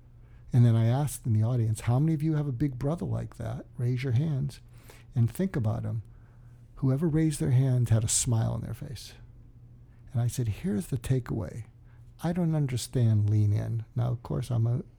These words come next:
man, and I, hopefully I'm not being chauvinistic, but I, I think it's using that aggressive, "I'm gonna take my share."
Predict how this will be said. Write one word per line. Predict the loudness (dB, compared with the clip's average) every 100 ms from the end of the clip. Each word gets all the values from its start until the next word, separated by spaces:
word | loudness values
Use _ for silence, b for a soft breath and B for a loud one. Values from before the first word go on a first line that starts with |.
| -8
man, | -2 0 0 0
and | 0
I, | -2 -2
hopefully | -4 -4 -4
I'm | -2
not | -2 -2
being | -2
chauvinistic, | 0 0 0 0 0 -2 -4 -6 -10 B B B B B B
but | -2 0
I, | 0 0
I | -2
think | -2 -2 -4 -6 -6
it's | -6 -6 -12 -14 -6
using | -2 0 0 -2 -2 0
that | 2 0
aggressive, | 0 2 0 0 0 2
"I'm | 4
gonna | 4 2
take | 0 -2 0
my | 0
share." | 0 0 2 2 4 2